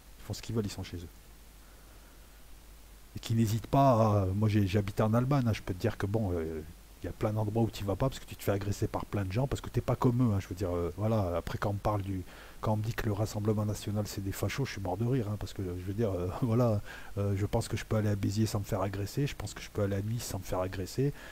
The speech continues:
euh, par contre en Allemagne on devait éviter certains endroits, donc il faut aussi relativiser. Et il y avait deux pays cibles, la France et l'Allemagne, pour faire démarrer une guerre civile.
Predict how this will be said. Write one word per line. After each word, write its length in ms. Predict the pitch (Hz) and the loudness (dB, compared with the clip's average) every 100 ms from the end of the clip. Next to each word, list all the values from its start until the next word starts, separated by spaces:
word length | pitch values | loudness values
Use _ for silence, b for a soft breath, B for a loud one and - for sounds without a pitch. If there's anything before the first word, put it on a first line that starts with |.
| B - | B -4
euh, 520 | 92 90 87 87 85 | -2 0 0 0 0
par 200 | - - | -4 -4
contre 200 | 131 120 | -2 2
en 80 | 104 | 2
Allemagne 300 | 95 113 139 | 2 4 4
on 80 | 107 | 4
devait 200 | 95 98 | 0 -2
éviter 260 | 95 - | -4 -6
certains 360 | 127 113 - 101 | -4 -4 -2 -2
endroits, 300 | 117 113 101 B B | 2 2 0 B B
donc 120 | 110 101 | -6 -4
il 80 | |
faut 120 | - 120 | -4 -4
aussi 200 | - 113 | -2 -2
relativiser. 680 | 110 110 - 110 113 107 107 B B B | 0 -2 -2 -6 0 0 -2 B B B
Et 120 | 131 | -2
il 120 | 135 | 2
y 60 | 135 | 4
avait 140 | 131 | 6
deux 100 | 123 | 4
pays 240 | 143 143 135 | 4 4 2
cibles, 320 | - 147 101 | -2 -2 0
la 80 | 110 | -2
France 300 | - 147 123 | 0 -2 0
et 40 | |
l'Allemagne, 360 | 117 107 113 95 - - | 0 2 2 0 -6 -6
pour 140 | - | -2
faire 180 | - 104 | 0 4
démarrer 340 | 117 123 123 | 4 4 4
une 100 | 139 | 2
guerre 160 | 113 - | 2 -2
civile. 320 | - 107 107 | -4 -6 -6